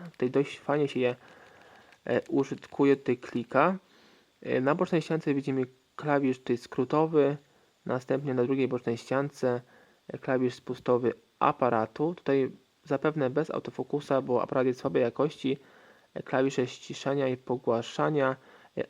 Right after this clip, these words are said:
aparat fotograficzny na tylnej ściance, e, V G A, e, i tu co ciekawe, czterokrotny zoom tutaj optyczny w tak słabym aparacie. E, tu jest fajna zapinka, która osłania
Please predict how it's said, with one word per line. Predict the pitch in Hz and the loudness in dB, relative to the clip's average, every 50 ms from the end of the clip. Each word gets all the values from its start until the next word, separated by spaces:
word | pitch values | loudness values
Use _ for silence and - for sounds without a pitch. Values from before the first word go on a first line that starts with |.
| _ - | _ 0
aparat | - - - - 156 151 139 - | 0 0 2 2 2 2 0 0
fotograficzny | - - - - 143 139 135 127 127 - 135 - - 143 | -4 -8 -4 -2 0 2 0 0 -2 -4 -8 -6 -4 -6
na | |
tylnej | 123 - 143 135 127 123 | -6 -4 -4 -2 -4 -4
ściance, | - - - 139 139 147 156 - - - 139 135 139 143 - _ - - - - - - - _ _ _ - | -6 -4 -2 0 0 0 -2 -2 0 2 4 4 4 0 -4 _ -20 -20 -20 -20 -20 -20 -20 _ _ _ -4
e, | - - 123 | -2 0 0
V | 123 - - - - - - 151 156 156 | -2 -4 -12 -18 -6 0 2 4 4 4
G | 147 143 131 101 107 | 2 2 0 2 4
A, | 120 127 156 202 214 - - _ _ _ _ _ _ _ _ _ _ _ _ _ - - | 4 4 4 2 0 -4 -10 _ _ _ _ _ _ _ _ _ _ _ _ _ -4 -2
e, | 127 117 - - _ - | -2 -2 -2 -4 _ -6
i | - 139 | -4 -4
tu | 139 - - - 175 | -6 -6 -10 -8 -8
co | 170 - | -8 -4
ciekawe, | - 143 139 - 165 156 156 151 - 143 139 135 131 123 - - - - | -4 -4 -2 2 2 2 2 4 4 4 4 4 2 -2 -10 -16 -20 -20
czterokrotny | - - - - - 156 170 165 - - 156 147 - - - 139 135 127 | -20 -14 -6 0 2 6 6 6 4 4 0 0 2 2 2 2 2 0
zoom | 131 - - 135 123 113 107 120 - - | 0 2 2 2 2 2 -4 -8 -12 -20
tutaj | _ - - 127 127 | _ -10 -6 -4 -4
optyczny | 123 127 - - 135 127 - - 131 120 127 131 - - - - - - - - _ | -4 -6 -4 -4 -4 -4 -4 -2 -2 -2 -2 -2 -4 -16 -20 -20 -20 -20 -20 -20 _
w | _ - - - | _ -8 0 2
tak | 147 156 - - | 2 2 2 0
słabym | - - 131 139 135 135 | 0 0 2 2 2 0
aparacie. | - 110 123 - - 113 113 123 139 165 - - 151 135 135 143 - - - - - - - - - - - - _ | -2 -4 -4 -2 0 0 2 2 2 0 0 2 2 2 2 2 -4 -16 -20 -20 -20 -20 -20 -20 -20 -20 -20 -16 _
E, | - - 120 | -2 -2 -2
tu | - - 165 | 2 4 4
jest | 170 170 - | 4 4 2
fajna | - 147 143 147 139 139 123 | 2 2 4 6 4 4 4
zapinka, | - 139 127 - 156 139 127 120 131 127 131 131 - | 2 0 -2 0 0 0 2 4 4 4 4 2 -2
która | - - - 131 127 120 - - - | -12 -6 -2 0 0 0 0 -2 -4
osłania | - 135 131 - - - - 151 147 147 135 123 120 123 | -6 -6 -6 -8 -12 -6 0 2 2 2 2 2 0 -2